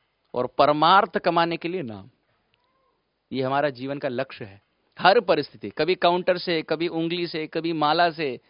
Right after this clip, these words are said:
कभी होठों से, कभी जिह्वा से, कभी मन से, कभी नेत्रों से, ललाट में देख के नाम लिख रहे हैं।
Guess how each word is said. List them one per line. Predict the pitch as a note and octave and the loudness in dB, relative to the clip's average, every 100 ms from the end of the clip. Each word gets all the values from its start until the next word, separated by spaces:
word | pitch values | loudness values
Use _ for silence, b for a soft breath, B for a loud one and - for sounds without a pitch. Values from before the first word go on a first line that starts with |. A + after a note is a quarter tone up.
| _ | _
कभी | D#3+ F3 | -2 2
होठों | D3+ E3 G#3 G3+ | 2 2 2 0
से, | F#3+ E3+ C3+ - | 2 0 0 0
कभी | E3+ F#3+ | 0 0
जिह्वा | D3+ D3+ F#3 G#3 | -2 4 6 6
से, | G#3 E3+ | 2 2
कभी | G3 A3 | 2 4
मन | G3+ A3+ | 4 4
से, | G3+ F3+ - _ _ _ _ _ _ - | 2 0 -4 _ _ _ _ _ _ 2
कभी | F#3+ A3+ | 4 6
नेत्रों | G#3 G#3 B3 A#3+ | 4 8 8 10
से, | D3 - _ _ _ _ _ _ _ _ _ _ - | 4 0 _ _ _ _ _ _ _ _ _ _ 2
ललाट | D3 F3+ F#3+ G3 | 6 10 8 8
में | F#3+ | 4
देख | F3+ F#3+ | 4 2
के | F3+ | 2
नाम | E3 E3+ E3 | 6 6 4
लिख | C3+ A#2+ | 0 -2
रहे | |
हैं। | G#2+ | -6